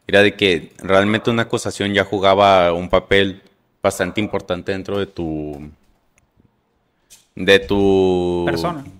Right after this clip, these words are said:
Speaker 1: Sí, de tu persona. O sea, esto ya era una prueba de que tú ya eras un brujo, una bruja.
Speaker 2: Sí.
Speaker 1: De que alguien te dijera, "Eres brujo", ya era de que una prueba, de alguna manera, no, no debían de llevar nada, ni mostrar nada.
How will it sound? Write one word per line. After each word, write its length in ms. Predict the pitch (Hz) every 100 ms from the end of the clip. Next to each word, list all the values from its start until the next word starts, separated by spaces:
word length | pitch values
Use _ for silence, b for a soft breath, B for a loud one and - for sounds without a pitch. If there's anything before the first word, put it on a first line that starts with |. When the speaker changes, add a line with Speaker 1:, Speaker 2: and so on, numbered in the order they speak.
| _
Speaker 1:
Sí, 140 | - 101
de 100 | 95
tu 140 | -
persona. 440 | - - 113 107 98
O 60 |
sea, 220 | 101 98
esto 320 | 95 123 123 165
ya 160 | 143
era 80 | 135
una 240 | 143 147
prueba 320 | - 151 165 160
de 100 | 156
que 80 | -
tú 260 | - 120
ya 180 | 123 120
eras 440 | 120 120 117 - _ _
un 160 | - 104
brujo, 320 | 104 98 92
una 280 | 85 92 101
bruja. 340 | 95 95 90 - b b -
Speaker 2:
Sí. 100 | 135
Speaker 1:
De 140 | 113
que 80 | 123
alguien 240 | 117 139
te 80 | 131
dijera, 300 | 117 113 104
"Eres 260 | 95 135 123
brujo", 480 | 139 165 170 156 b b _
ya 220 | - 101 104
era 160 | 110
de 120 | 113 113
que 100 | 107
una 280 | 107 123
prueba, 460 | 139 151 170 175 - b b -
de 100 | 104
alguna 300 | 113 113 147
manera, 480 | 170 165 190 185 117 -
no, 540 | - 110 117 113 - -
no 200 | 120 131
debían 280 | 135 135 139
de 80 |
llevar 280 | 127 117 113
nada, 680 | 113 123 139 147 143 131 - _ _
ni 420 | 101 101 101 101
mostrar 400 | 101 98 - 107 110
nada. 420 | 120 139 139